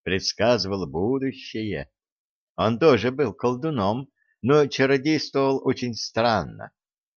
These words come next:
Он много-много крутился, пока не падал, и тогда у него появлялись верные ответы.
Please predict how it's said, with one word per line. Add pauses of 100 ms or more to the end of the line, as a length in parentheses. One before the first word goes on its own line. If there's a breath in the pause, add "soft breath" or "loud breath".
(260)
Он
много-много
крутился, (220)
пока
не
падал, (440)
и
тогда
у
него
появлялись
верные
ответы.